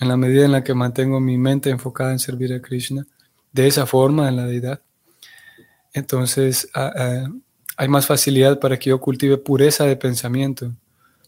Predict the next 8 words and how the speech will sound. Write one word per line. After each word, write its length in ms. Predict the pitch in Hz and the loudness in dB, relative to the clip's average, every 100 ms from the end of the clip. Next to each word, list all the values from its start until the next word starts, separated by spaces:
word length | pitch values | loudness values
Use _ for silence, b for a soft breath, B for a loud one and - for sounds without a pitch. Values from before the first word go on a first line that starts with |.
| b b b - | b b b -10
Mi 100 | 127 | -2
capacidad 560 | 131 131 117 131 135 | 0 0 0 4 4
de 120 | 131 131 | 4 4
ver 400 | 139 151 135 127 B B _ - | 6 6 4 -2 B B _ -10
a 100 | 131 | -8
Krishna 540 | - 147 151 156 143 | 0 2 2 0 0
en 160 | 135 127 | 0 -4
todos 560 | - 147 151 143 - | 0 2 4 2 -2